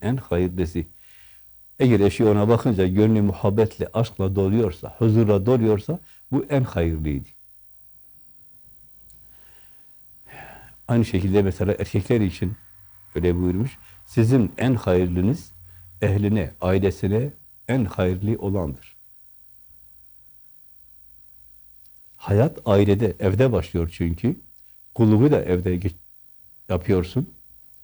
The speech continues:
Eğer orada huzur olmazsa ne hayat vardır, ne de, ne de aile vardır, ne de yuva vardır.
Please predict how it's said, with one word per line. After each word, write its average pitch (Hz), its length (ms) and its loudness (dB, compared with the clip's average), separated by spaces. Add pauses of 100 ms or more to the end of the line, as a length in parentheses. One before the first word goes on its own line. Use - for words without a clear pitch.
(280)
Eğer 117 240 4
orada 98 200 2
huzur 104 340 0
olmazsa 131 580 -2 (520)
ne 107 80 2
hayat 104 400 0
vardır, 113 420 0 (160)
ne 95 160 0
de, 139 200 -2 (1040)
ne 87 140 0
de 110 100 2
aile 101 400 4
vardır, 80 460 -4 (120)
ne 98 100 -2
de 110 60 2
yuva 104 400 4
vardır. - 460 -8